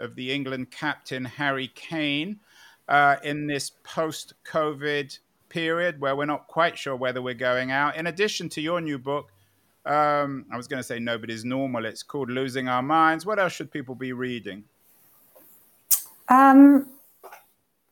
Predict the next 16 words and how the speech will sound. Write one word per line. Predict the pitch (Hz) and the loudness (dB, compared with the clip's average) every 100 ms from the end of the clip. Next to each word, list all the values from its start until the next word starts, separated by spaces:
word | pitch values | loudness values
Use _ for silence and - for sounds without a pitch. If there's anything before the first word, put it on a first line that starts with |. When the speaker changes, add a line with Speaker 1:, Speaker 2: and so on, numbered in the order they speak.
| _ | _
Speaker 2:
I | 247 | 4
don't, | 262 349 349 254 | 8 8 8 0
<laughs> | |
I | - - - 294 | -2 -2 -4 2
don't | 269 294 247 | 4 6 4
read | 240 240 226 | -2 -2 -2
that | - - | -2 0
much, | 190 185 - | 0 0 -2
which | - - | -18 -12
is | 196 185 | -10 -4
really | 185 180 | -4 0
bad. | 185 180 175 180 - - - | 2 2 2 -6 -12 -4 -2
I | |
tend | 190 226 196 185 | 2 2 2 4
to, | 214 185 180 - | 4 4 -2 4
um, | 202 185 175 180 | 6 6 4 -6